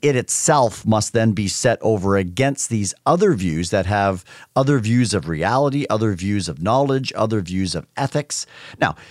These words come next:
he would also acknowledge that, you know, g-, given the fact that the Christian view is true, that all human beings are image bearers, that there is not only common grace, but there are common ground and truths that we can hold to. But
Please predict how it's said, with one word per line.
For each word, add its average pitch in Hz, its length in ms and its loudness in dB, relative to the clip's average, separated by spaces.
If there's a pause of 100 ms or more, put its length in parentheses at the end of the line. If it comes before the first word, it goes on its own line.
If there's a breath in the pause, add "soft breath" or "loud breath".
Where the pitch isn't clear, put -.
(120 loud breath)
he 139 180 2
would 127 140 4
also 135 380 4
acknowledge 107 640 2
that, 98 400 0
you - 160 -4
know, 92 100 0
g-, 95 400 -14
given 135 240 2
the 113 80 2
fact 110 300 0
that 95 100 -12
the 95 80 -4
Christian 110 420 0
view 95 220 2
is 85 160 0
true, 165 560 0 (380 loud breath)
that 95 420 0
all 131 240 4
human 113 320 2
beings 127 380 4
are 85 160 0
image 127 340 0
bearers, 113 560 2
that 82 160 -4
there 90 220 0
is 113 420 0 (300 loud breath)
not 101 180 2
only 95 180 0
common 95 440 0
grace, 120 420 0
but - 200 -6
there 92 200 0
are 98 280 2 (100)
common 104 640 0 (180)
ground 127 640 2 (300 loud breath)
and 90 240 -4
truths 135 520 2
that 95 220 0
we 104 100 -4
can 90 160 -4
hold 131 360 0
to. 87 240 -2
But 104 260 -2